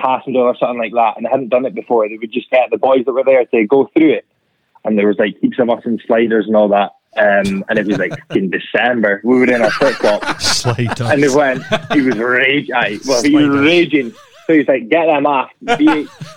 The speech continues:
Speaker 3: Quite right.
Speaker 1: passenger in your bare socks. Bare socks, aye." So, anyway, we've, we've set everything up. We've done that. Went back to the Podby and all that.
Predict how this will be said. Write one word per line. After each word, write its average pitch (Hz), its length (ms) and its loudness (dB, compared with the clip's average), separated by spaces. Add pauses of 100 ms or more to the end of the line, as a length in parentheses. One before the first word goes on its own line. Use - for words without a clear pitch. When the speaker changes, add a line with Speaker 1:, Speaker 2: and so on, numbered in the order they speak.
Speaker 3:
Quite - 180 2
right. 175 280 0
Speaker 1:
passenger 147 160 4
in 143 60 -2
your 147 140 2
bare 160 300 2
socks. 160 280 2 (200)
Bare 180 220 2
socks, 196 360 0
aye." 175 500 -2 (320)
So, 165 320 2 (120)
anyway, 156 400 0
we've, 127 80 -8 (140)
we've 151 200 -10
set 185 200 2
everything 175 340 0
up. 165 140 2
We've 139 140 -10
done 175 220 0
that. 156 260 0
Went 151 180 -4
back 147 220 -2
to 156 60 -16
the - 100 -20
Podby 147 380 -2
and 131 80 -2
all 123 120 2
that. 113 200 -4